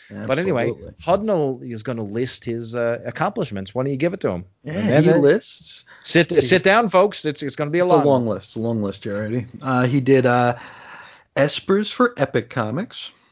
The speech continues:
Speaker 1: Oh, never heard of it.
Speaker 2: And Alpha Flight.
Speaker 1: Wish I never heard of it.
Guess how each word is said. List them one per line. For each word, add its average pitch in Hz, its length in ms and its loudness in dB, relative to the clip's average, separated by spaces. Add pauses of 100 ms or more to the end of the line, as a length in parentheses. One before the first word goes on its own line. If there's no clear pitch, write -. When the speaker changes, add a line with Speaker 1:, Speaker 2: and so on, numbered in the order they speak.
(120)
Speaker 1:
Oh, 165 320 0 (260)
never 123 280 -2
heard 220 160 2
of 170 80 -4
it. - 180 -6 (560)
Speaker 2:
And 143 120 0
Alpha 277 300 0
Flight. - 280 -8 (420)
Speaker 1:
Wish 127 360 -2
I 233 100 -2
never 135 200 -2
heard 104 160 -2
of 87 80 -12
it. 90 120 -12